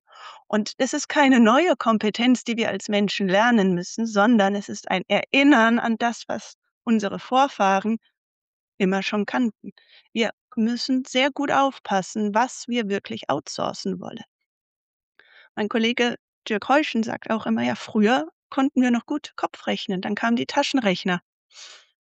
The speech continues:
Was haben wir verlernt? Kopfrechnen. Mittlerweile fahren wir nur noch mit Navigationssystemen und unsere Ori-, o-, unser Orientierungsvermögen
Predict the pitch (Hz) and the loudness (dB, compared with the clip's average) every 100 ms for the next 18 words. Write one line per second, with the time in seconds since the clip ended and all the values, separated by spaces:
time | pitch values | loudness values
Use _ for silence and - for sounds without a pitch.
0 | _ _ _ _ _ _ _ _ - 190 | _ _ _ _ _ _ _ _ -6 -4
1 | - 190 180 170 180 170 175 302 - - | 0 2 2 0 0 2 2 0 -4 -16
2 | - - - - 180 - 190 196 _ - | -12 -12 -10 -6 -6 -4 -6 -6 _ -4
3 | 214 220 185 202 214 262 269 _ _ _ | -2 0 0 2 2 0 -2 _ _ _
4 | _ _ _ _ _ - 240 240 247 269 | _ _ _ _ _ -2 2 4 4 4
5 | 294 269 254 247 240 247 247 - 269 277 | 4 2 0 0 -2 -2 -4 -2 -4 -2
6 | 220 - - 185 196 233 - - 226 220 | -4 -8 -2 0 0 0 -4 0 2 2
7 | 208 - 233 226 - 226 233 - 277 285 | 0 2 2 0 -4 -6 -6 -4 2 2
8 | 262 226 220 208 - 302 269 247 - 226 | 2 -4 -2 -2 -2 -2 -2 -2 0 4
9 | 254 294 269 214 | 6 8 8 6